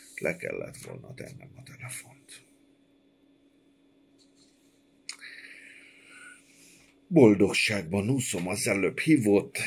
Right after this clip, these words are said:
ismeretlen számról, és mindent megbeszéltünk. Bevallottam a kételjeimet, és ő kinevetett.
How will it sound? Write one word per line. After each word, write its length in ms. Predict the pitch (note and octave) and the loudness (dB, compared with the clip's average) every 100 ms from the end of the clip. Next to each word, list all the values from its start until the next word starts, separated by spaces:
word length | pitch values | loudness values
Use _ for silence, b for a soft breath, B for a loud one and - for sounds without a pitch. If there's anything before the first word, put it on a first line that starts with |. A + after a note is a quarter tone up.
| - | -2
ismeretlen 720 | C3 A#2+ A2+ A2+ G2+ F#2+ F#2 | -2 0 2 2 0 -2 -4
számról, 440 | - G2+ F#2 E2+ | -4 -4 -4 -4
és 200 | E2 - | -2 -2
mindent 520 | B2 C#3+ A#2+ F#2 E2+ D#2+ | -2 0 0 0 -4 -8
megbeszéltünk. 1200 | C#2 - - - - - - - - - - B2 - | -10 -8 -8 -8 -8 -12 -14 -18 -16 -16 -16 -14 -12
Bevallottam 720 | D#2 B1 G#1+ G1+ - - B1+ | -10 -6 -8 -8 -14 -16 -16
a 80 | - | -18
kételjeimet, 1120 | - C3+ D3+ F#2+ E2+ C#2 B1+ A#1 - G#1 - - | -16 -14 -8 -4 -2 -2 -6 -10 -14 -18 -20 -12
és 240 | - - | -10 -10
ő 40 | - | -14
kinevetett. 220 | - - | -20 -20